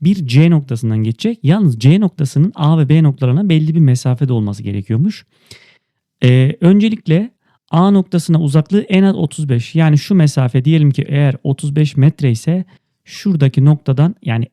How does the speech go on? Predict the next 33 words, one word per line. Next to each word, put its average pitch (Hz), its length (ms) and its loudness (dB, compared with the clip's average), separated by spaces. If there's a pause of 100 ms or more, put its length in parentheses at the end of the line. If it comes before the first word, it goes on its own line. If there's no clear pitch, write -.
(120)
en 196 180 0
alt 143 260 0
seviyede 120 540 -4
en 185 140 0
az 165 180 0
şuradaki 143 440 -2
noktadan 151 420 0
geçebilecek. 113 720 -4 (520)
Aynı 170 300 4
şekilde 165 600 0 (460)
B 156 240 4
noktasına 196 480 -2
uzaklık 175 520 -4
da 135 160 -2
diyelim 165 260 2
şurası 143 460 -2
otuz 143 360 -6
beş 143 240 -2
metre 123 280 -2
ise - 200 -4
otuz 131 280 -10
beş 127 180 -4
metre 117 240 -6
aşağı 139 400 -2
iniyoruz. 156 340 0 (520)
En 202 180 2
üst 151 160 0
seviye 165 380 0
olarak 131 400 -2
da 156 160 -6
buradan 139 400 0
geçebilecek. 113 840 -4 (500)
Yani 180 520 2